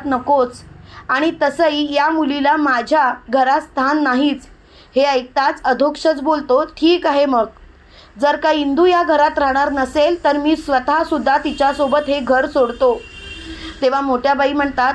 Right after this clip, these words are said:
"अधोक्षज, अरे तू नुसतं काय बायकोचा पदरच धरायचा ठरवलंयस का? अरे जरा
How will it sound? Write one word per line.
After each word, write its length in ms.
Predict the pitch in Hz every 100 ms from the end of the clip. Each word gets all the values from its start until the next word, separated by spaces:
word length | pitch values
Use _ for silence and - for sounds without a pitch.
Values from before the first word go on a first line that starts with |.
| -
"अधोक्षज, 720 | 226 262 285 - 330 370 - - - - - -
अरे 200 | - 320
तू 220 | 330 339
नुसतं 300 | 330 311 -
काय 140 | 330 339
बायकोचा 540 | 285 262 247 320 359
पदरच 480 | 349 285 254 320 359
धरायचा 360 | 339 311 311 330
ठरवलंयस 560 | 320 277 269 254 247
का? 220 | - 320 - - - - -
अरे 220 | 277 339
जरा 260 | 294 269